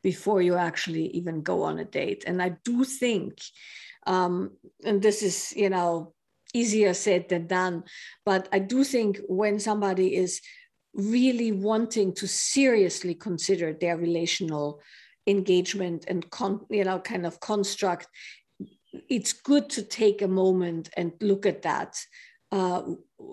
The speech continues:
and before stepping back into dating, even if it's just a week or two, right? 'Cause there's people who are just constantly dating, dating, dating, dating, and then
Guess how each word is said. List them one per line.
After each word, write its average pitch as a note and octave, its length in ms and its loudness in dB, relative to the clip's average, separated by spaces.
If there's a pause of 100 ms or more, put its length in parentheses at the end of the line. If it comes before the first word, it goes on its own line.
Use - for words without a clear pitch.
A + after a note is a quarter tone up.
(180)
and G3 300 0 (140)
before G3+ 720 2 (140)
stepping F#3 500 0
back E3+ 280 -2
into F#3+ 280 -4
dating, B2 460 -4
even D#4 300 2
if C#4+ 100 2
it's A#3+ 180 -6
just C4 300 -2
a G#3+ 80 2
week A3 420 -2
or - 160 2
two, - 540 -8
right? D3 320 -4 (260)
'Cause G3 220 0
there's G#3 180 2
people G#3+ 300 0
who G3 80 8
are F#3 40 6
just F#3 280 -4
constantly F#3+ 1080 0 (260)
dating, F#3 380 4
dating, F#3 380 4
dating, F3+ 380 2
dating, F#3+ 420 2
and E3+ 140 -6
then F3+ 200 0